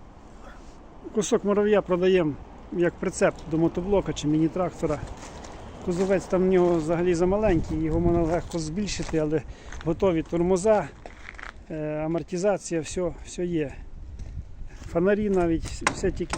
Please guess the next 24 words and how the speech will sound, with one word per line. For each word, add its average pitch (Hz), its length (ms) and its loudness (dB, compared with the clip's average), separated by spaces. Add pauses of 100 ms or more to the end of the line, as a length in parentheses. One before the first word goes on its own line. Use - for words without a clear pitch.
підключай. 160 500 -4 (880)
О, 139 280 -4
цього. 143 380 -4 (840)
Ну, 214 240 0 (1300)
Форда 170 420 2
такі 147 320 -4
ще 151 260 0 (1040)
нема 170 260 4 (100)
коли 147 160 2
його 143 260 0 (200)
порізати 165 440 2
на 196 80 4
металом, 208 480 4
то 180 100 0
я 165 140 4
чув, 156 200 -4
що - 120 -2
металом 156 380 2
впав 185 280 0
в 175 40 -6
ціні, 202 380 2 (440)
так 156 140 -4
що 156 120 -2
поки 160 300 0